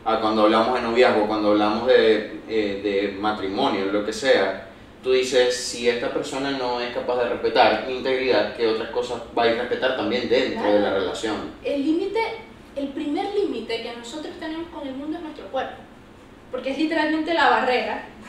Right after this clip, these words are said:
Speaker 2: la barrera de la piel que hay entre nosotros y el otro. Si una persona es capaz de respetar este, que es tu primer límite, y además el más notorio, el más evidente, el más visible,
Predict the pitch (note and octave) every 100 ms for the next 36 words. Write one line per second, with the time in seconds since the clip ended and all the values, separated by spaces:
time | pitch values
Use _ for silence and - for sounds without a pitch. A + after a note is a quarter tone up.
0 | - C4 A#3 A#3 B3 F4 F#4+ E4 C#4+ C#4+
1 | B3 - B3+ A3+ G#3+ B3+ A3 A3 G#3 D#4+
2 | A4 B4 B4 - - - C4 C4+ C4+ C4
3 | - - - - - - - - - -
4 | - D#4+ A4 G4 F#4+ E4+ C4+ A3 - D#4+
5 | F#4 G4 G4 E4+ D4+ - A#3+ B3 A#3 A3
6 | D4+ D#4+ - A3+ A3+ B3+ - D#4+ D#4+ D4+
7 | D4 D#4 D#4+ D#4 D4+ D4+ F4 - - -
8 | B3+ B3 C#4 D#4+ D#4+ E4+ E4 D4 D4+ D#4
9 | D#4 D#4 C4+ D#4 D4+ C#4+ C#4+ D#4 D#4+ A#3
10 | A#3 C#4+ D4 D4+ A#3 G#3 -